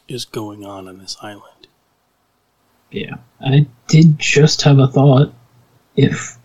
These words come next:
Speaker 2: 'cause we don't know what's going on or anything, and, like, right now, plan is to go get back up. We could try scouting ahead further in the Umbra, getting past that wall, if you can send a message back to the cabin.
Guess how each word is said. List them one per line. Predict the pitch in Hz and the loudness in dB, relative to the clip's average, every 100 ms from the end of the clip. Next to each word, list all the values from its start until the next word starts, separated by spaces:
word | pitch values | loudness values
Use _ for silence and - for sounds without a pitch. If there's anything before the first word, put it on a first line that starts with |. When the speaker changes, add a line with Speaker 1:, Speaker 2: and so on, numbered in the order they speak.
| - 139 123 - - - _ _ _ _ _ _ _ _ _ | -2 -2 -2 -18 -20 -20 _ _ _ _ _ _ _ _ _
Speaker 2:
'cause | - 135 | 0 4
we | 135 156 | 6 8
don't | 190 170 | 8 8
know | 151 147 143 135 131 | 6 6 6 4 0
what's | 135 | -2
going | - 127 123 | 2 4 4
on | 120 117 | 4 2
or | 113 | 2
anything, | 113 117 117 113 110 - - - - - | 2 2 2 2 0 -6 -20 -20 -16 -4
and, | 117 110 113 - - _ _ _ _ - | 0 2 2 0 -18 _ _ _ _ -4
like, | 143 135 | 0 2
right | 147 151 | 4 4
now, | 160 156 147 143 - | 6 8 6 4 2
plan | 151 139 139 | 4 6 4
is | 127 | 2
to | - | 0
go | 131 | 0
get | 117 120 | 0 -2
back | - - - | -2 -4 -2
up. | 123 190 - 92 - _ _ _ _ _ _ _ _ _ _ _ _ _ _ _ _ _ _ 117 | -2 -4 -6 -10 -12 _ _ _ _ _ _ _ _ _ _ _ _ _ _ _ _ _ _ -2
We | 110 | -2
could | - - 143 139 | -2 2 4 4
try | - 139 135 | 0 2 2
scouting | 135 - 131 131 131 | 2 0 2 4 4
ahead | 131 139 139 | 4 2 2
further | - 139 131 139 | 2 2 4 6
in | |
the | 135 | 6
Umbra, | 139 147 147 147 | 8 8 8 6
getting | 135 131 | 6 4
past | 135 135 - | 2 0 0
that | 135 123 | 0 2
wall, | 131 143 120 | 4 4 4
if | 123 - | 2 2
you | 120 | 2
can | 131 117 120 | 4 4 2
send | - - 120 117 | 0 0 2 4
a | 120 | 4
message | 117 113 - - 123 - - | 4 4 2 2 0 0 -4
back | - - | -4 -4
to | - 123 | -2 -2
the | |
cabin. | 135 139 160 190 185 | 0 2 6 6 6